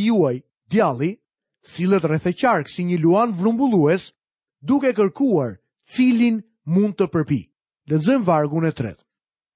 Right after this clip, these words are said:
"Edhe sikur një ushtri të dilte kundër meje, zemra ime nuk do të kishte frikë. Edhe sikur një luftë të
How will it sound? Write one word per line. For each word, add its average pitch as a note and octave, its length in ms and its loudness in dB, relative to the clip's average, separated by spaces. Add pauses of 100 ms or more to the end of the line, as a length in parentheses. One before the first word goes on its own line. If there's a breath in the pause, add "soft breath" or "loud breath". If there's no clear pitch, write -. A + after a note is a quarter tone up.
(240)
"Edhe G#3+ 280 2
sikur A#3 400 0
një A3 120 2
ushtri A3 500 0
të F3+ 140 2
dilte A3 440 0
kundër G#3+ 340 -2
meje, D#3 400 0 (500)
zemra E3+ 480 0
ime G#3+ 300 2
nuk D3+ 180 -4
do E3 120 0
të G#3 120 0
kishte A#3+ 320 -2
frikë. - 360 -6 (580)
Edhe A3+ 240 0
sikur B3 300 -2
një G3+ 260 0
luftë C4 280 0
të G3 80 2